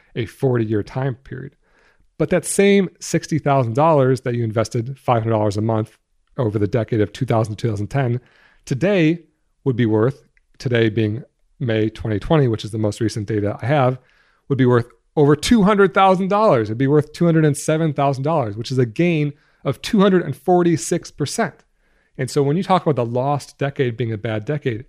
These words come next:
yeah, for sure it was, because it had two crashes in there, the dot-com crash and the financial crisis, one at the beginning, one at the end.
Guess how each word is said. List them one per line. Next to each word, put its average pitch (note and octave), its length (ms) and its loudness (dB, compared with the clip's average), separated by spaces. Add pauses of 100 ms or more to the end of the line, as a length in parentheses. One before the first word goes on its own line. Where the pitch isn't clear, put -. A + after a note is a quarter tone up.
yeah, F3+ 260 0
for - 180 -12
sure C3 240 -2
it G#2 80 -4
was, A#2+ 300 -4
because A#2+ 300 -10
it G#2+ 80 -8
had G#2+ 260 -6 (140)
two C3+ 180 2
crashes C#3 460 -2
in A2 100 -4
there, G2+ 220 -4 (300)
the B2+ 60 -10
dot-com A2 520 -8
crash G#2 380 -6
and A2+ 100 -8
the G2+ 40 -8
financial C3 380 -4
crisis, A2+ 480 -6 (300)
one A2+ 200 0
at G#2+ 80 -2
the G#2 60 -8
beginning, G#2 360 -2
one A2+ 180 -2
at F#2 80 -6
the D#3+ 120 2
end. D3+ 240 2